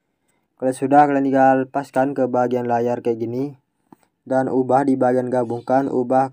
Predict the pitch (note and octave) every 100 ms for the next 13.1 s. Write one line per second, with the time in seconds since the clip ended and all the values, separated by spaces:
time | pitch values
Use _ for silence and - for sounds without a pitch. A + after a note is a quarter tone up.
0 | - C3 C3+ C#3 C3 B2 B2 B2 - A#2+
1 | A#2 - B2+ C3 A#2+ G#2+ - B2 A#2 B2
2 | A#2+ B2+ B2 A#2+ A#2+ A#2+ A#2+ A#2 C#3+ C3+
3 | A#2+ A#2+ A#2+ A#2+ B2 B2 B2+ - _ _
4 | _ _ _ _ _ _ _ _ B2+ B2+
5 | C#3 D3 C#3+ C#3 C#3 C#3 C3 C3 A#2 B2+
6 | C#3 C3+ C3 C3 - A#2+ B2 C#3+ C3 -
7 | _ _ B2+ B2 C3 C3 B2+ B2+ C3+ C#3
8 | - B2 A#2+ A#2+ A#2+ A2 - _ _ _
9 | _ - _ _ _ _ _ _ _ _
10 | _ _ _ C3+ C3+ B2 C3 C3 C3 C3
11 | C#3+ C3+ C3+ C3+ C3 A2+ B2+ B2 A#2+ -
12 | C3+ C#3 C3+ C3 C3 B2 B2 A#2 A#2+ C3+
13 | C#3